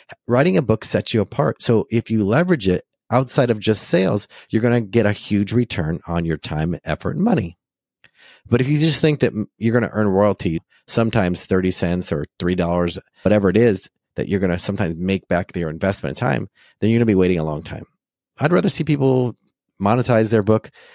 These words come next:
maybe on a course or a coaching program or any of the other things I mentioned. So you gotta be willing to monetize your book outside of sales. And if you're not, then you're gonna struggle getting a return on your book.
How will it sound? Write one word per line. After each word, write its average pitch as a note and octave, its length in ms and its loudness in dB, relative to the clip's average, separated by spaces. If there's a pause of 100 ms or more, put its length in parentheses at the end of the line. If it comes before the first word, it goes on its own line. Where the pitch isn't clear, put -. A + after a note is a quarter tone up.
(160)
maybe G#2 420 2
on G#2 80 2
a G#2+ 80 0
course F2+ 500 0
or F2 580 0
a E2+ 160 -6
coaching C3+ 360 0
program D2 480 -4 (100)
or F2 380 2 (420)
any C#3 160 2
of B2+ 80 2
the A#2+ 80 4
other A#2+ 160 2
things E2+ 280 -2
I C#2+ 100 -2
mentioned. D2 400 -10 (540)
So B2+ 320 2
you A2+ 160 0
gotta A2+ 280 2
be C#3 140 2
willing F#2+ 280 4
to F#2+ 120 -2
monetize F2+ 760 0
your F#2+ 100 -2
book - 400 -8 (460)
outside D#2 420 -2
of E2 80 -4
sales. - 460 -8 (140)
And F2 120 -4
if - 120 -6
you're B2 80 2
not, F#3 260 0 (120)
then B2+ 420 2 (360)
you're B2 100 0
gonna C3+ 180 2
struggle C3 300 0
getting G2 260 0
a E2 40 0
return E2 260 -2
on D2+ 120 -4
your D2+ 140 -6
book. - 300 -12